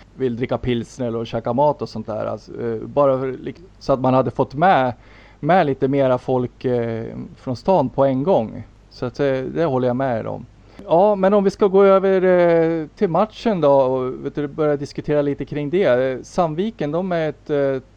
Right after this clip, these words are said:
de har ju varit topplag, eh, och blivit topplag den här säsongen och Gävle kämpar i botten.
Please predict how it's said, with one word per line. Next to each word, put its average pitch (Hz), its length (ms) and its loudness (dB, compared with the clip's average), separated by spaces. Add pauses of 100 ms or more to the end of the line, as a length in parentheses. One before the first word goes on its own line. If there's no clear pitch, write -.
(100)
de 175 280 -8
har 185 60 -2
ju 165 60 -4
varit 135 220 -2
topplag, 143 520 0
eh, 120 280 -6 (220)
och 127 80 -12
blivit 175 380 -2
topplag 123 400 0
den 120 80 -6
här 120 60 -6
säsongen 117 520 -8
och 110 180 -8 (200)
Gävle 143 340 -4
kämpar 120 380 -6
i 120 40 -4
botten. 98 560 -8